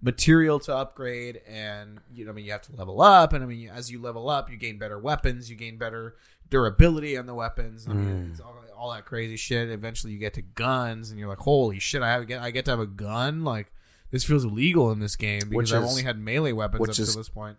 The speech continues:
Speaker 2: taken for granted in a lot of zombie games 'cause
Speaker 1: In a
Speaker 2: there's,
Speaker 1: lot of zombie
Speaker 2: they're
Speaker 1: games.
Speaker 2: set in, they're set in North America where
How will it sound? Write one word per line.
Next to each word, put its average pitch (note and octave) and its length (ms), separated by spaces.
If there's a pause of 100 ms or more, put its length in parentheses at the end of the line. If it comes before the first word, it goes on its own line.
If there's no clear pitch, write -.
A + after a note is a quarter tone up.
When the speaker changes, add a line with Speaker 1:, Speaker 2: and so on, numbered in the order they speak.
(140)
Speaker 2:
taken C#3+ 320
for - 160
granted A2 340
in G#2 60
a G2+ 40
lot G2+ 240
of G2+ 60
zombie F#2 360
games F2+ 260
'cause - 180
Speaker 1:
In F#2 40
a F2+ 40
Speaker 2:
there's, F2+ 80
Speaker 1:
lot G#2+ 220
of G#2+ 80
zombie F2 360
Speaker 2:
they're A2 120
Speaker 1:
games. G#2+ 100
Speaker 2:
set G#2 320
in, G2 360 (180)
they're F#2+ 100
set G2+ 220
in G2+ 100
North F#2+ 240
America E2+ 500
where D#2+ 280